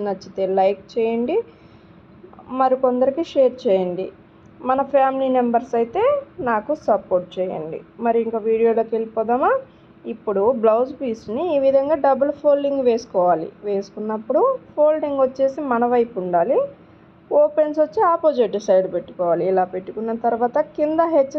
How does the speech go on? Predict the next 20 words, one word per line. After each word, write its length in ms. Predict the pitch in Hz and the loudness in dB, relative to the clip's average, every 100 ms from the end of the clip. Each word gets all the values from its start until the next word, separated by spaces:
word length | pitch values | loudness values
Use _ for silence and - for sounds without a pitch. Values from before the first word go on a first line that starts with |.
| 285 | 0
తగ్గులు 280 | 262 247 254 | 0 2 2
ఏం 100 | 240 233 | 2 2
లేకుండా 320 | 220 220 254 277 269 | 0 0 -2 0 0
కరెక్ట్గా 480 | 240 240 - 262 349 | 0 -2 0 2 2
కట్ 180 | 294 226 226 | 2 0 0
చేసుకోవాలి. 600 | 202 - 175 165 165 - - - - - - 233 | 0 0 0 2 0 -4 -12 -20 -20 -20 -8 -2
తర్వాత 440 | 220 233 226 226 202 285 | 0 0 0 0 0 0
ఒక 120 | 277 277 269 | 2 2 0
హాఫ్ 180 | 269 277 | 0 -2
ఇంచుకి 320 | 254 254 247 214 | -4 -4 -4 -2
మార్కింగ్ 440 | 196 202 220 208 202 | -2 -2 -6 -4 -4
వేసుకొని 420 | 202 - 233 320 | -4 -6 -4 -4
స్ట్రైట్గా 440 | - 247 240 240 277 | -2 0 2 2 2
ఒక 120 | 277 240 | 2 2
లైన్ 240 | 220 226 226 | 2 2 0
అయితే 200 | 226 311 269 | 0 0 2
డ్రా 120 | 247 226 | 0 0
చేసుకోవాలి. 600 | 196 - - 175 151 151 - 202 | -4 -4 -2 0 0 -2 -6 -4
నెక్స్ట్ 280 | 190 185 - | -2 -4 -8
వచ్చేసి 440 | 196 - 196 - | -8 -6 -8 -4